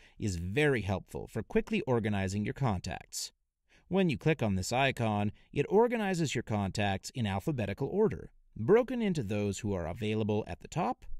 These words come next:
and those who are offline or unavailable down below. That means it typically only takes seconds to search out a specific contact and see if they're online and free to chat or otherwise unavailable. If you find this method still too cumbersome,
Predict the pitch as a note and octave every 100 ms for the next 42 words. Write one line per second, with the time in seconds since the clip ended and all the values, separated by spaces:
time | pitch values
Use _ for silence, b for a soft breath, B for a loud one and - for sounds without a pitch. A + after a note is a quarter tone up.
0 | - - A2 G#2+ F#2+ G#2 G2+ A2+ A2 -
1 | A2+ G#2 F2+ G2 D3 E3+ D#3+ D#3+ D#3+ D#3+
2 | G2+ D#2 E2+ A2+ A#2+ - - _ _ F#2+
3 | A#2+ A#2+ A2+ G#2 G2+ - G3 F#3 - A2+
4 | G#2+ G#2+ G2+ A#2+ B2+ - - A#3 - -
5 | - - - D3+ D#3+ - B2+ A#2+ - C3
6 | - F3+ - B3 - - C#3+ F#3+ F3 C2
7 | G1+ - - B B - A#2 - A#2 -
8 | D#2 - G#2 A2+ G2+ F2+ F2+ C3 - D3
9 | - C#2+ B1+ - B2+ G3 - - _ -
10 | F3 G3 G3+ A2 A2 A2 A2 G#2 F2+ G2
11 | F#2 C#2+ C2+ - - _ _ _ _ _
12 | b b b D3+ C#4 - C4 G#3 D#3+ -
13 | C3+ - G#2+ F2+ - - C#4 F4 G3 G#2+
14 | - D3+ A3 D#3+ - G1+